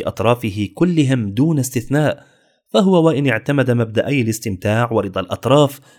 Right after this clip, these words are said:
المعتمدين في أشكال الصلات الأخرى، إلا أنه ينفرد بجدية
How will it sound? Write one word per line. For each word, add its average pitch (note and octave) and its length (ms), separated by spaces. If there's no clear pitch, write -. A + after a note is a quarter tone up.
المعتمدين D3+ 920
في C3+ 180
أشكال B2 320
الصلات A#2+ 420
الأخرى، C3 480
إلا F3 220
أنه F3 300
ينفرد C#3+ 420
بجدية B2 560